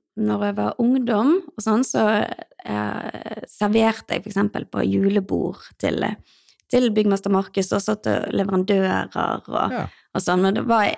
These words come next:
Speaker 1: spesielt en leverandør da, her i Bergen, som jeg hadde med meg, eh, tyve av mine venninner.
Speaker 2: Oi.
Speaker 1: Så serverte vi, og det var jo sikkert, eh, ja, det var mange hundre mennesker på det julebordet.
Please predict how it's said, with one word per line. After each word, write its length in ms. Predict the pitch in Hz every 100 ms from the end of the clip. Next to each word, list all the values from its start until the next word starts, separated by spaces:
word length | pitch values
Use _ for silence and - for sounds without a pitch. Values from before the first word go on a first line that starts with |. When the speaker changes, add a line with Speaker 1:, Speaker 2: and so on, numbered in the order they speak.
| -
Speaker 1:
spesielt 420 | - 214 208 202
en 160 | 214 202
leverandør 540 | 196 196 190 196 190
da, 180 | 190 208
her 260 | 208 208 -
i 320 | 101 101 - - -
Bergen, 380 | 196 208 202 214
som 160 | -
jeg 80 | 202
hadde 160 | 196 202
med 160 | 202 190
meg, 260 | 98 -
eh, 300 | - - - 202 _ _
tyve 260 | - 202 196
av 220 | 196 196
mine 540 | 196 196 196 196 196 202
venninner. 480 | 196 196 202 214 - - -
Speaker 2:
Oi. 200 | 180 143 -
Speaker 1:
Så 160 | - 208
serverte 520 | - 196 202 208 -
vi, 280 | 196 262 330 330
og 160 | 202 196
det 180 | 196 190
var 140 | 190
jo 60 | 196 185
sikkert, 480 | - - 196 _ -
eh, 240 | - - 214 -
ja, 60 |
det 300 | - _ -
var 80 | 185
mange 300 | 180 185 196
hundre 380 | 190 175 - 92
mennesker 400 | 92 - - -
på 80 | -
det 100 | 101
julebordet. 540 | 95 101 101 101 123